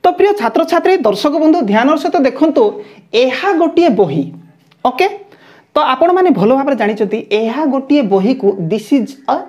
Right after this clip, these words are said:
ବୁକ୍ ବୋଲି ପଢ଼ାଯିବ। ଓକେ, ତ ପୁଣି ଥରେ, ଏହା ଗୋଟିଏ ଛେଳି, ଦିସ୍ ଇଜ୍ ଏ ଗଟ୍। ଓକେ, ସେମିତି ଏହା ଗୋଟିଏ ପିମ୍ପୁଡ଼ି,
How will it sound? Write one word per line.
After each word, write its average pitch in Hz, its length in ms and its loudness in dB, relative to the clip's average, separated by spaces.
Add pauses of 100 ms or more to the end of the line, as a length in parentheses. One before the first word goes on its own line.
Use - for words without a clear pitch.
(200)
ବୁକ୍ 190 360 0
ବୋଲି 180 200 0
ପଢ଼ାଯିବ। 143 440 -8 (340)
ଓକେ, 277 240 -2 (460)
ତ - 80 -4
ପୁଣି 330 320 2
ଥରେ, 269 240 0 (420)
ଏହା 277 340 2
ଗୋଟିଏ 349 340 2
ଛେଳି, 202 340 0
ଦିସ୍ 254 420 -2
ଇଜ୍ 302 240 0
ଏ 285 80 0
ଗଟ୍। 185 420 -2 (280)
ଓକେ, 247 260 0 (400)
ସେମିତି 320 300 2 (260)
ଏହା 247 400 0
ଗୋଟିଏ 339 300 0
ପିମ୍ପୁଡ଼ି, 226 480 0